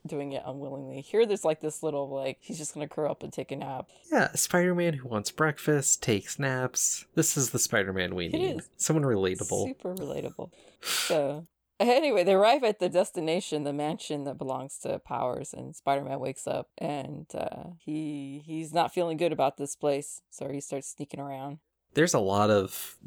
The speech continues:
Speaker 2: dialogue, but we pretty much land pretty quickly with Anthony, Professor Power, saying that he knows about Professor Xavier's X-Men, which at this point is a big to-do 'cause they're a secret,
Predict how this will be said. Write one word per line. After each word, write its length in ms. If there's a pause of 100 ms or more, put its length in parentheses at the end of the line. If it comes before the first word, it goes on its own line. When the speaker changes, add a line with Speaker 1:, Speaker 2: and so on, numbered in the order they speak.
(180)
Speaker 2:
dialogue, 840
but 240
we 140
pretty 280
much 280
land 220
pretty 180
quickly 460
with 340 (100)
Anthony, 760 (100)
Professor 640
Power, 600 (140)
saying 360
that 100
he 100
knows 320
about 220
Professor 500
Xavier's 480
X-Men, 460
which 260
at 80
this 180
point 300
is 140
a 40
big 220
to-do 460
'cause 180
they're 140
a 60
secret, 600